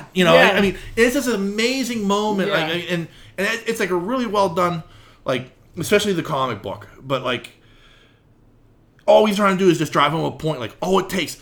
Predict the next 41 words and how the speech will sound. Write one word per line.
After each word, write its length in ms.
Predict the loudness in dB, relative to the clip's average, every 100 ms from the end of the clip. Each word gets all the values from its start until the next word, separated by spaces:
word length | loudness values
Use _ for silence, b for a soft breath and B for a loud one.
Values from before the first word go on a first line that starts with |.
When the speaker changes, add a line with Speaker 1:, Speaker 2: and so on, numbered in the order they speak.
| B
Speaker 2:
like, 280 | -6 -6 -6
to 100 | -8
drive 340 | -2 2 4 4
a 80 |
man 320 | 2 2 2 0
to 140 | 0
a 60 | -2
complete 520 | -4 -10 -2 0 0
insanity, 480 | -4 -2 -2 -2 -4
this 180 | -6 -6
is 100 | -8
all 280 | -4 -2
you've 180 | -2 -4
gotta 260 | -4 -6 -6
do. 360 | -2 -2 -2 -8 _ _ _ _ _
This 140 | -6 0
is 100 | 4
it. 240 | 4 2 -12 B B B -10
Speaker 1:
Yeah, 160 | -8
but 160 | -6 -8
here's 440 | -10 -12 -10 -8
the 80 | -8
thing 300 | -8 -6 0
I 100 | 2
don't, 360 | 2 0 -4 -6 -6 -6 -6
it 120 | -4 -2
has 180 | -2 -2
never 300 | -4 -4 -4
revealed 800 | -4 -4 -4 -4 -2 -4 -6 -10 B B B B -16
what 340 | -6 0 0
was 240 | 0 -2 0
that 260 | -2 -2
one 300 | -4 -4 -2
day 240 | 0 0 -2
for 220 | -6 -16
him 560 | -18 -16 -6 -4 -4 -6
that 160 | -10
he 180 | -10 -10
became 420 | -8 -10 -8 -6
the 80 | -6
Joker. 600 | -8 -10 -10 -12 -20 -20